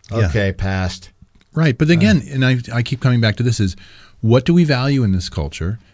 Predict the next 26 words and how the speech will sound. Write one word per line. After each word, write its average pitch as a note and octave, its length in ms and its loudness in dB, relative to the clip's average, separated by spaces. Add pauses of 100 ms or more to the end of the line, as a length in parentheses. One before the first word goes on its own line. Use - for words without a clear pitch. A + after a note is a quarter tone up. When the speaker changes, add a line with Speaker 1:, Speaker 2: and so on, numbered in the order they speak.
Speaker 1:
And A#2 100 0
do A#2+ 60 6
we A#2+ 140 6
value B2+ 520 4
a F#2 120 0
healthy, A#2 500 -2
well-rounded G2 520 2
citizen, C#3 480 0
or G#2 140 -4
do G#2 140 0
we G#2 200 2
em-, F#2+ 120 -2 (100)
value G#2+ 540 2
a F#2+ 60 0
loyal F2+ 460 0
employee? D#2+ 540 -4 (460)
And F#2+ 200 0
frankly, F#2 520 0
you G#2 80 -2
know, E2 280 -2
I F2+ 100 0
would F2+ 140 0
even F2+ 440 -2 (200)
say F2 240 2
that, E2 160 0
that F2 120 -4